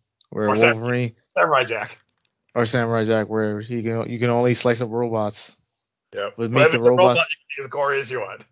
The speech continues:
Speaker 1: Yes, make the robots as human as possible.
Speaker 2: Yep.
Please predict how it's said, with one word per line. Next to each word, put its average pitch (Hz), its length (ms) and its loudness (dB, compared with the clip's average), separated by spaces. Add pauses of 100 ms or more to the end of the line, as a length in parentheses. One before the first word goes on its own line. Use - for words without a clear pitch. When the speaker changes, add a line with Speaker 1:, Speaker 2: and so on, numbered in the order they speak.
(260)
Speaker 1:
Yes, 110 340 -2
make 117 160 -10
the 113 80 -4
robots 117 380 -4
as 104 120 -8
human 113 300 -10
as 107 160 -10
possible. 101 500 -6 (800)
Speaker 2:
Yep. 107 160 -16